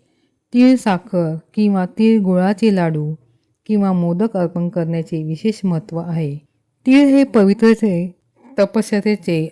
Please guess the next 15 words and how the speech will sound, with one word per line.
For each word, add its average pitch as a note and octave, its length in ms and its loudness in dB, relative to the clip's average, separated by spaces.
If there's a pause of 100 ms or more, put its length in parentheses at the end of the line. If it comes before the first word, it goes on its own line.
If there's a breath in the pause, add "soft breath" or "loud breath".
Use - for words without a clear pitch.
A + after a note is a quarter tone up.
आत्मशुद्धीचे G3+ 760 0
प्रतीक G3 360 -4
मानले F3 300 -2
जाते. D3+ 460 -8 (840)
या A#3 160 0
दिवशी G3 560 0
षडोपचाराने, F3+ 1160 -2
विधीने F#3 600 0 (120)
श्री A#3+ 240 2
गणेशाची A3 580 2
पूजन F#3 460 -4
करून F3+ 460 -4 (680)
तीळ B3 220 6
मिश्रित F#3 540 2
गुळाचा F3+ 920 -2